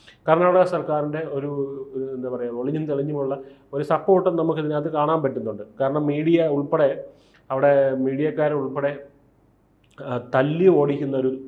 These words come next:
തരത്തിലുള്ള ഒരു കാര്യം നമുക്ക് അവിടെ കാണാൻ പറ്റുന്നുണ്ട്. അത് അവിടുത്തെ സർക്കാർ, ഇവിടെ കേരളത്തിൽ നടക്കുമോ അത്? അങ്ങനെ ഒരു പ്രദേശത്തിൽ ഇല്ല. മീഡിയക്കാർക്ക്, ഉം, അതായത് മാധ്യമ പ്രവർത്തകരെ തല്ലി, തല്ലുന്ന അവസ്ഥ, തല്ലി ഓടിക്കുന്ന അവസ്ഥ. ഏ, അവിടെ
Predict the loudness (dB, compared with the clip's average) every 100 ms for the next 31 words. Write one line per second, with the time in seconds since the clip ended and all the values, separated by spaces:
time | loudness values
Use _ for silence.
0 | -12 -4 -4 -2 -2 -2 -2 -6 -12 -8
1 | -6 -2 -2 -2 -4 -4 -6 -4 -8 -8
2 | -10 -12 -14 -16 -20 -20 -20 _ -8 0
3 | 2 2 2 0 0 2 2 2 0 2
4 | 2 2 2 0 -2 -6 -6 -14 -20 _
5 | _ _ _ -6 -4 -4 -6 -8 -12 -14
6 | -18 _ _ _ -10 -2 0 2 2 2
7 | 4 4 4 0 0 -4 -2 -2 -4 -4
8 | -4 -2 2 2 0 0 0 0 0 -4
9 | -8 -10 -8 -4 -4 -4 -4 -2 -2 -2
10 | -6 -10 -6 -4 -4 -6 -6 -8 -10 -12
11 | -14 -16 -20 _ _ _ _ -10 -8 -8
12 | -6 2 6 8 6 2